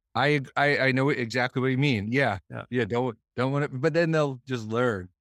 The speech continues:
Speaker 1: you know? Yeah. It's like, "No, I don't." It's the fri-, briar patch.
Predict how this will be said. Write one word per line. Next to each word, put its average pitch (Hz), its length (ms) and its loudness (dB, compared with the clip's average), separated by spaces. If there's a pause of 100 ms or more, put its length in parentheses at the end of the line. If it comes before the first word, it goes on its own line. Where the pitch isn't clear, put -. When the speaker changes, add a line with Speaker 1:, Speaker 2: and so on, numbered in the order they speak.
(200)
Speaker 1:
you 165 160 2
know? 147 300 2 (480)
Yeah. 117 280 2
It's 92 140 -10
like, 95 180 -8
"No, 135 240 2
I 123 120 0
don't." 120 240 -4 (260)
It's - 80 -20
the 87 240 -6
fri-, 98 340 -10 (300)
briar 110 280 -2
patch. 95 440 -6